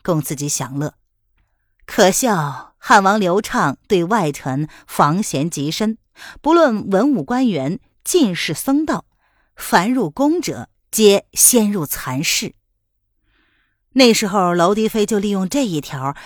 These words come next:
把渔网帮的帮主胡正勇吓倒了。可刘畅最信赖的两个工人，却在他的禁院里干出了这般勾当来。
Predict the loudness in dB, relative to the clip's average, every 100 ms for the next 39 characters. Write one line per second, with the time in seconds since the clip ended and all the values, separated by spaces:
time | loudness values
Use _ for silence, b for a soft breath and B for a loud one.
0 | B -2 0 0 0 2 0 -2 -4 -2
1 | -2 -2 -4 -10 -14 _ -6 -2 0 0
2 | -2 -4 -4 -4 -4 -6 -10 -14 -18 _
3 | _ _ _ _ B B B 2 4 6
4 | 4 2 0 2 2 2 -2 0 0 0
5 | -2 0 0 -2 -2 -2 -4 -8 b b
6 | b 2 2 4 0 -4 -2 -2 2 2
7 | 4 2 -2 -6 -10 -18 _ _ -4 -2
8 | -2 -2 0 0 2 0 0 -2 -2 -2
9 | 0 0 -2 -6 -12